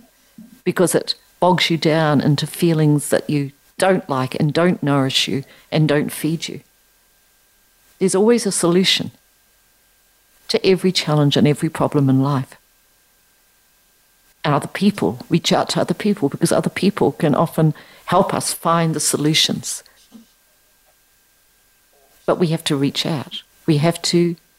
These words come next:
take action. And we have to just allow the river to take us where we want to go, where we need to go,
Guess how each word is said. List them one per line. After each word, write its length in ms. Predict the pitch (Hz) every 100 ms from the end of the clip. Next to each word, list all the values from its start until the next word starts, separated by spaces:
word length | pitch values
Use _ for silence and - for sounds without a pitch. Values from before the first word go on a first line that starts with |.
| _ _ -
take 260 | - 120 143
action. 440 | - - 139 143 - _ _ _ _ _ _ _ _ _ _ _ _ _ _ _
And 100 | 170
we 80 | 160
have 180 | 156 156
to 100 | 165
just 320 | - 160 -
allow 340 | - 151 147 143
the 140 | 139
river 260 | 131 151 -
to 280 | - 139 135 -
take 260 | 151 143
us 220 | 139 -
where 280 | - 135 127 - _ _ _ _ _ _ _ _ _ _ _ _ _ _ _ _ _ _ _ _ _ _ _ _ _
we 300 | - 147 123 -
want 240 | - 139 -
to 100 | 131
go, 220 | 120 123
where 180 | 120 123
we 120 | 123
need 240 | 117 117
to 80 | -
go, 320 | - 113 123